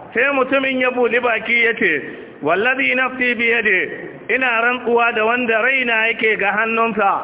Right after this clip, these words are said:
la azidu ala hadha, ni fa ba zan ƙara bisa waɗannan ba." Falamma walla, lokacin da ya juya zai tafi,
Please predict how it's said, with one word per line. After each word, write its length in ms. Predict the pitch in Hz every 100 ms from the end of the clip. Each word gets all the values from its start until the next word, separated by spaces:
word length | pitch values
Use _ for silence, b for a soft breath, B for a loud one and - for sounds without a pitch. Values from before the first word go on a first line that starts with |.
| - - -
la 280 | 156 185 202
azidu 320 | 202 269 247 233
ala 340 | 220 220 208
hadha, 540 | 202 247 233 220 190 135 - -
ni 100 | 196
fa 160 | 240 262
ba 120 | 269
zan 180 | 240 233
ƙara 400 | 240 240 247 208
bisa 320 | 202 196 208 220
waɗannan 560 | 240 214 208 214 214
ba." 220 | 220 220 208 - - -
Falamma 580 | 160 180 262 277 254 226
walla, 800 | 226 254 247 214 190 131 - - -
lokacin 540 | 214 277 247 214 247
da 60 | 247
ya 140 | 220 208
juya 600 | 262 269 269 240 208 123 - - - -
zai 220 | 233 254
tafi, 420 | 247 214 269 311